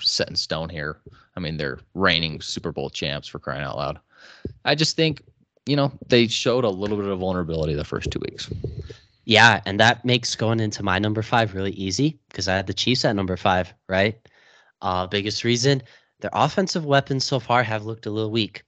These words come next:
Speaker 2: especially compared to the past Chiefs that we know, right? Um, their defense, like you mentioned, it looks like the strength of this team so far, right? I mean, in that Detroit game,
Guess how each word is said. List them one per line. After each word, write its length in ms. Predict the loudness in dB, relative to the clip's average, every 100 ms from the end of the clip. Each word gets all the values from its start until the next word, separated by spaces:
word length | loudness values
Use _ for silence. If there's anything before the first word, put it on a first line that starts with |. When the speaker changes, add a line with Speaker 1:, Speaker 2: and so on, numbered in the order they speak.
| _
Speaker 2:
especially 380 | -8 -6 -8 -8
compared 320 | -8 -4 -4
to 100 | -2
the 80 | -4
past 340 | -2 -2 -2
Chiefs 280 | -6 -4 -4
that 120 | -2
we 80 | 0
know, 320 | 2 2 2 -4
right? 360 | -4 0 0 -2 -16 -20 -20 _ _ -8
Um, 480 | -6 -4 -6 -10 -12 -14 _ _ -10
their 100 | -2
defense, 560 | 2 2 4 2 2
like 160 | -2 -2
you 60 | 0
mentioned, 320 | 0 -2 -4
it 180 | -4 -4
looks 300 | -2 -2 0
like 160 | -2 -2
the 80 |
strength 380 | -4 0 -2 -2
of 80 | -4
this 180 | -4 -4
team 300 | -4 -2 -2
so 200 | -2 -6
far, 360 | -2 -2 -2
right? 360 | 0 4 4 2 _ _ _ -6
I 60 | 2
mean, 240 | 4 2
in 120 | 2 4
that 180 | 4
Detroit 400 | 2 -6 -2 -2
game, 320 | -4 -8 -8